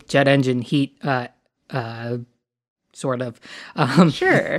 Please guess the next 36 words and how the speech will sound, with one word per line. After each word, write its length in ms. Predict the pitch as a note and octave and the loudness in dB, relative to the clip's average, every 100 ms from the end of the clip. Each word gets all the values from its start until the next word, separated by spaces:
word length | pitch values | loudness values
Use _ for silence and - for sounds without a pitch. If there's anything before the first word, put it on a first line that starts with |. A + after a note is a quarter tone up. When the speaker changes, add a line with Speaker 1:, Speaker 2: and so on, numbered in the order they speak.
| - | -6
Speaker 1:
<laughs> 120 | - - | -12 0
so, 240 | G3 F3+ | 6 6
uh, 240 | E3+ D3+ D3 | 6 4 4
what 140 | G#3 | 6
we're 100 | A3 | 6
going 160 | E3 D#3+ | 6 6
to 80 | |
talk 260 | C#3+ D#3 D#3 | 6 6 6
Speaker 2:
<laughs> 0 | |
Speaker 1:
about 400 | C#3 C#3 C3+ - | 4 4 2 4
is, 340 | D3 C#3 C3 | 6 6 4
uh, 280 | C3+ B2+ A#2+ - _ _ - _ _ _ - | 0 0 -2 -8 _ _ -20 _ _ _ 4
a 360 | E3+ D#3+ C#3 - | 6 6 2 -6
s-, 240 | - - - | -14 -14 -6
story 480 | - G3+ G#3+ G3 | 4 6 8 8
that 340 | F3 D#3 D#3+ - | 8 4 2 0
snuck 300 | E3+ E3+ F#3 | 4 6 6
in 180 | D#3+ D#3+ | 4 4
at 160 | D3+ | 2
the 160 | D3+ D3+ | 4 4
end 160 | D#3 | 6
of 140 | C#3+ C3+ | 4 2
twenty 260 | D3 C#3+ | 2 2
seventeen 600 | C3+ D3+ C#3+ C#3 D#3 D#3 | 4 4 4 4 4 4
when 140 | C#3 C#3 | 4 4
<laughs> 120 | C3+ | 4
everyone 420 | - G#3 A#3+ A3+ - | 8 10 10 8 6
was 160 | B3+ | 2
too 260 | - A#3 B3 | 6 6 8
busy 280 | F#3+ G#3 G#3 | 6 6 4
to 100 | F#3+ | 4
pay 240 | G#3+ G#3+ | 4 4
attention 400 | G3 A3 B3+ E3+ | 4 4 2 -2
to 220 | C3+ C3+ | -2 -2
it, 140 | C#3 - - - - - _ _ _ - | -2 -4 -14 -20 -20 -20 _ _ _ -2
um, 480 | D#3+ E3 D#3+ D#3 | 2 4 4 2